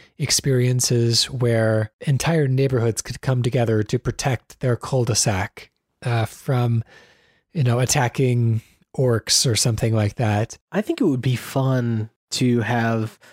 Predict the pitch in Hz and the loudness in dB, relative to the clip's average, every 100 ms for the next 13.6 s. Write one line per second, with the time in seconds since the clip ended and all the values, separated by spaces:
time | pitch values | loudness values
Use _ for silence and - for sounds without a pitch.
0 | - _ _ - 127 - 127 127 127 123 | -20 _ _ -4 -4 -2 -2 -2 0 0
1 | 123 123 - 127 120 117 113 113 120 117 | 0 -2 -2 -2 0 0 -2 -4 -4 -2
2 | 110 - - _ _ _ _ - 131 127 | -2 -4 -8 _ _ _ _ -4 -2 0
3 | 123 117 - - 123 120 110 110 110 - | 0 -2 -4 -4 -2 -2 -2 -2 -2 0
4 | 123 113 113 113 120 117 - - - - | 0 0 -2 -2 -2 -4 -10 -16 -16 -4
5 | - 180 156 143 131 113 127 120 - 180 | -2 0 0 0 0 0 -2 -2 0 2
6 | 180 180 151 - 135 127 131 - 131 131 | 2 2 0 0 0 0 -2 0 0 2
7 | 120 - - - _ 214 185 156 135 123 | -2 -6 -20 -20 _ -2 0 0 0 0
8 | 120 117 117 117 139 139 147 143 160 165 | 2 2 2 0 0 2 2 0 0 0
9 | - 123 117 127 123 127 123 135 123 120 | 0 0 0 0 0 0 0 -2 0 0
10 | 117 117 - 135 113 - 123 117 - - | -2 -2 -2 -2 -2 -2 -2 -2 -8 -20
11 | - - 139 127 127 123 127 113 117 113 | -12 -4 -2 0 0 -2 -2 -2 -2 -2
12 | 190 185 156 139 123 123 131 127 120 113 | 0 0 0 0 0 -4 -4 -2 -2 -2
13 | 123 - 123 117 113 | -2 0 0 0 -2